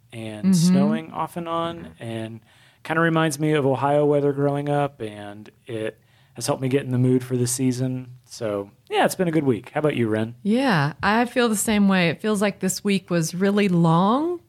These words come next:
Speaker 2: but I can't really put my finger on why. It's just in and out of work because of the weather, and it's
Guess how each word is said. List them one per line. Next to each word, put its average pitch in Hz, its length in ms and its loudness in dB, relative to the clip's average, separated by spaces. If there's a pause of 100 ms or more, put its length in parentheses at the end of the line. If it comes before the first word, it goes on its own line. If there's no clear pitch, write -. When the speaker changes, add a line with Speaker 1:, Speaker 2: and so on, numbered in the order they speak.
(360)
Speaker 2:
but 175 200 0
I 175 80 0
can't 180 420 -4
really 185 540 0 (220)
put - 160 -6
my 190 100 2
finger 196 340 2
on 185 240 4
why. 185 360 4
It's - 240 0
just - 320 -6 (1300)
in 214 100 2
and 233 140 6
out 220 180 6
of 208 100 2
work 254 560 2
because 175 320 -4
of 170 60 -16
the 202 80 -6
weather, 220 540 2
and 170 220 4
it's - 260 -4